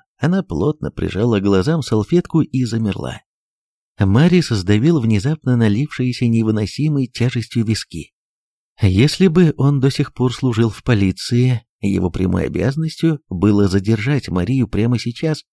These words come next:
и вызвать подкрепление или доставить ее в участок самостоятельно. Как частное лицо он обязан сообщить властям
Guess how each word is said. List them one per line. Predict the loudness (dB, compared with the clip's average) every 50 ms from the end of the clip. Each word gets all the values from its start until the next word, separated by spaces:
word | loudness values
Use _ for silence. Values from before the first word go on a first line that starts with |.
| _ _ _ -4
и | 0 0 2
вызвать | 2 0 0 -2 0 0 -2 -2 -2 -2
подкрепление | -2 -2 -2 -2 -4 -4 -2 -2 -2 -2 -2 -2 -2 -4 -4 -4 _ _ _ _ _ _ _ _ 0
или | 0 2 2 2
доставить | 2 0 0 -2 -2 -2 -2 -2 -2 -4 -2 -2
ее | 0 0 2 0 0
в | 0
участок | -2 -4 -4 -4 -4 -4 -4 -4 -4 -6 -10 -10 _ _
самостоятельно. | -10 -8 -6 -6 -6 -8 -6 -6 -4 -4 -4 -4 -6 -8 -12 -14 -16 _ _ _ _ _ _ _ _ _ _ _ _ _ _
Как | 0 0 0 0
частное | 0 0 2 2 2 2 2 2 4 4
лицо | 4 2 0 0 0 2
он | 2 4 4
обязан | 4 4 2 2 2 2 0
сообщить | 2 0 0 0 0 -2 -4 -2 0
властям | 0 2 2 2 0 0 0 2 2 2 2 0 -2